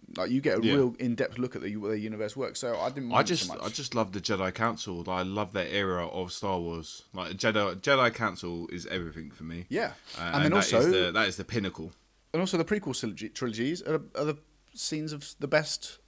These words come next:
Speaker 1: lightsaber fights of, you
Speaker 2: Yeah.
Speaker 1: know, that, that are in the
Speaker 2: Yeah.
Speaker 1: whole, the whole thing,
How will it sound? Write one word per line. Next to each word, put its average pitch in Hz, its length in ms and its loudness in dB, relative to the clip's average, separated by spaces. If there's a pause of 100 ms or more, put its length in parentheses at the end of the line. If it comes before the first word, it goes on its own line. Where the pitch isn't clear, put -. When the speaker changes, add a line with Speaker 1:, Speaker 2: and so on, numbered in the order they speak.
Speaker 1:
lightsaber 156 420 2
fights 147 500 0
of, 139 180 -6
you 139 80 -2 (120)
Speaker 2:
Yeah. 107 200 4
Speaker 1:
know, 135 60 0
that, 139 300 -4
that 135 140 2
are 143 100 4
in 147 120 2
the 139 60 2
Speaker 2:
Yeah. 147 100 4
Speaker 1:
whole, 143 340 2
the - 100 -6
whole 147 160 -2
thing, 214 280 -4